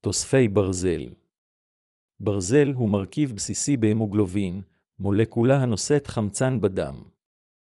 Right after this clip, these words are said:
בעוד שברזל קיים באופן טבעי במזונות כמו בשר אדום, שעועית ותרד,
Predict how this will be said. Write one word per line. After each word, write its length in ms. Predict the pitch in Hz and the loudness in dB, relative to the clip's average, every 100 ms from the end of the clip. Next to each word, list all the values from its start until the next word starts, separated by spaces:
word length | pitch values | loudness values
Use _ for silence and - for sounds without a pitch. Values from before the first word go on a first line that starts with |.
| _ _ _ _ | _ _ _ _
בעוד 360 | 98 110 156 170 | -2 2 2 2
שברזל 580 | 104 98 98 95 120 | 0 0 0 2 2
קיים 340 | 107 110 127 110 | 0 -2 0 2
באופן 400 | 107 135 - 110 | 2 2 0 -2
טבעי 360 | 117 95 139 | -4 -2 0
במזונות 640 | 139 123 107 104 107 139 - | 2 0 0 0 -2 -4 -6
כמו 240 | 98 117 | -2 0
בשר 380 | 110 - 117 117 | 0 0 2 4
אדום, 420 | 104 104 78 58 - _ _ | 4 0 0 -12 -20 _ _
שעועית 500 | - 104 98 117 117 | -8 -4 0 -2 -2
ותרד, 440 | 95 90 95 87 | -6 -4 -2 -2